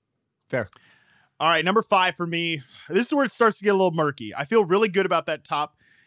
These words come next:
Speaker 2: and I feel good about having Carson Wentz at five, but you, we know the deal with Carson Wentz, man. You know, the inaccuracy, the, uh, volatility in his play, that's always gonna be a part of the Carson Wentz experience.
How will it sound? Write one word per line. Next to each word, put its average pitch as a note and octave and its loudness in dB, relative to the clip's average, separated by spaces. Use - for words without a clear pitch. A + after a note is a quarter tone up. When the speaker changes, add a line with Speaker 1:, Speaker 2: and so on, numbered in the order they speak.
Speaker 2:
and C4 0
I - 4
feel D4+ 0
good D#3+ -2
about D#3+ 0
having E3 -4
Carson E3+ -6
Wentz E3 -10
at C#3 -16
five, E3 -2
but D3+ 2
you, F#3 -10
we F#3+ -6
know E3+ 0
the B2 -6
deal A2 -10
with G2+ -12
Carson G2+ -14
Wentz, D2 -20
man. - -20
You C3+ -14
know, A#2 -8
the B2 -6
inaccuracy, D3 -4
the, A#2 -12
uh, A2 -10
volatility C#3+ -4
in C#3 -6
his C3+ -10
play, C3+ -6
that's C3+ -6
always C#3+ -4
gonna C3+ -8
be C3 -4
a B2+ -6
part C3 -4
of A#2+ -8
the B2 -10
Carson B2 -10
Wentz A#2 -12
experience. A2+ -14